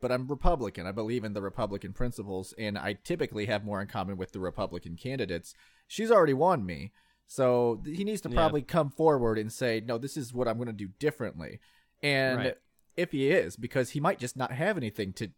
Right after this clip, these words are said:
Speaker 1: contrast against her 'cause she's doing shit that I like. <laughs> So
Speaker 2: Yeah.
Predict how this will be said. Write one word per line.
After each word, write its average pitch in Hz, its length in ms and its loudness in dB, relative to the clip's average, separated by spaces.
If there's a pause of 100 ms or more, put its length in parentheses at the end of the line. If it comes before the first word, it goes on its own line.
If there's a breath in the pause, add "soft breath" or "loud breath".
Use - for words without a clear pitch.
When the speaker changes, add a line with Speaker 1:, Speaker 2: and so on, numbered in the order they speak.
Speaker 1:
contrast 101 600 -4
against 98 320 -8
her 110 140 -2
'cause 117 300 -4
she's 160 300 -6
doing 120 280 -2
shit 135 240 -4
that 127 80 2
I 135 100 4
like. 156 380 0
<laughs> - 360 -4
So - 320 2 (160)
Speaker 2:
Yeah. 120 180 2